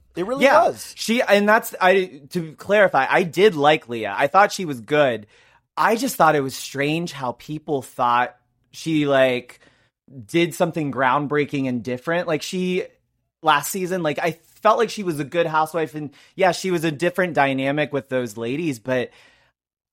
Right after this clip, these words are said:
Speaker 2: she's no, like, she's no Kathy Hilton. She's no, like, um, you know, Teresa throwing, I don't know, like, she wasn't
Speaker 1: Well, Kathy Hilton's
Speaker 2: groundbreaking.
Speaker 1: amazing 'cause Kathy Hilton doesn't need us.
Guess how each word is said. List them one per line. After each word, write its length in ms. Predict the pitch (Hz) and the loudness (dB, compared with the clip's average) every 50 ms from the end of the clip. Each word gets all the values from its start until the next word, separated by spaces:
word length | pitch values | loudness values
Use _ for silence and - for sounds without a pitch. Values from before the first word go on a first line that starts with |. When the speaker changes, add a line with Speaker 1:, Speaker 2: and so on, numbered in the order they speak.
| _ - | _ -10
Speaker 2:
she's 540 | - - - - - 190 190 190 175 160 165 | -8 -8 -8 -6 -6 -4 -4 -4 -6 -6 -4
no, 480 | 175 185 185 190 202 202 202 196 190 | 0 2 2 4 4 4 2 2 2
like, 640 | 185 175 165 156 151 143 139 135 - _ - - - _ _ _ _ _ _ _ - | 2 4 4 4 4 4 2 -2 -4 _ -20 -20 -20 _ _ _ _ _ _ _ -12
she's 140 | - 160 139 | -10 -6 0
no 180 | 156 180 214 | 2 2 2
Kathy 360 | - - 139 127 123 - 123 110 | 2 2 -2 -2 -2 -2 -10 -10
Hilton. 400 | 107 143 156 160 147 131 120 113 | -4 -4 -4 -2 -4 -6 -12 -12
She's 240 | - - 139 127 | -10 -10 -10 -6
no, 380 | 131 151 156 156 160 156 156 156 | 0 4 4 6 6 6 6 4
like, 400 | 151 147 143 139 139 135 - _ _ - - - - _ _ _ _ | 4 4 4 4 2 0 -6 _ _ -20 -20 -20 -20 _ _ _ _
um, 720 | 107 139 139 135 131 127 131 127 131 127 123 123 120 - _ _ _ _ | 0 2 2 2 2 2 0 -2 -4 -6 -10 -12 -14 -16 _ _ _ _
you 120 | - 160 147 | -8 -4 -2
know, 140 | 139 135 | -2 -2
Teresa 840 | 139 - - 165 160 170 190 202 196 - 180 160 143 143 143 143 139 - | -4 -6 -8 -6 -4 -2 -2 -2 0 4 4 4 6 6 2 2 0 -2
throwing, 540 | 156 160 165 160 160 156 156 156 - - - _ _ 160 | 0 2 2 2 2 0 -2 -6 -10 -16 -20 _ _ 2
I 100 | 185 208 | 4 4
don't 120 | 233 233 | 6 6
know, 140 | 233 208 170 | 6 6 6
like, 120 | 180 180 | 4 2
she 160 | - - 220 | 0 -2 2
wasn't 260 | 208 233 240 392 247 190 | 4 4 4 4 4 4
Speaker 1:
Well, 100 | - 277 | 6 6
Kathy 180 | 277 180 - 214 | 8 8 6 6
Hilton's 320 | 208 254 - 139 202 175 | 6 6 4 4 2 2
Speaker 2:
groundbreaking. 100 | 202 196 | 0 0
Speaker 1:
amazing 420 | 175 170 170 190 220 180 196 196 175 | 2 2 2 0 0 -2 -6 -8 -6
'cause 160 | 147 175 151 | -8 -10 -10
Kathy 340 | - - 185 175 - - 180 | -8 -6 -6 -6 -6 -6 -6
Hilton 340 | 165 160 165 165 160 156 131 | -2 -2 -2 -2 -4 -8 0
doesn't 380 | 120 143 135 120 143 135 117 | 0 0 2 2 -2 -6 -6
need 280 | 120 123 131 127 113 95 | -8 -8 -8 -8 -8 -10
us. 340 | 85 85 - - - - | -12 -14 -16 -16 -16 -16